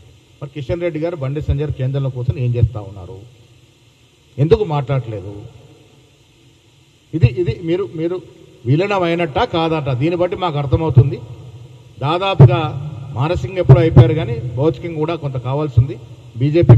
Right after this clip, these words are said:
పార్టీలో బీఆర్ఎస్ పార్టీ విలీనమైంది, దాంట్లో ఏం అనుమానం లేదు. ఇవాళ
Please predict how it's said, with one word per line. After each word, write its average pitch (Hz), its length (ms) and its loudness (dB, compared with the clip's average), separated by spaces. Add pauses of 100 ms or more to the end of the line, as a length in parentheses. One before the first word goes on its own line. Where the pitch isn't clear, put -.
పార్టీలో 156 960 -2
బీఆర్ఎస్ 147 540 4
పార్టీ 127 220 -6 (500)
విలీనమైంది, 165 800 0
దాంట్లో 139 320 -2
ఏం 156 80 -4
అనుమానం 143 560 -2
లేదు. 170 300 2 (4000)
ఇవాళ 185 280 -6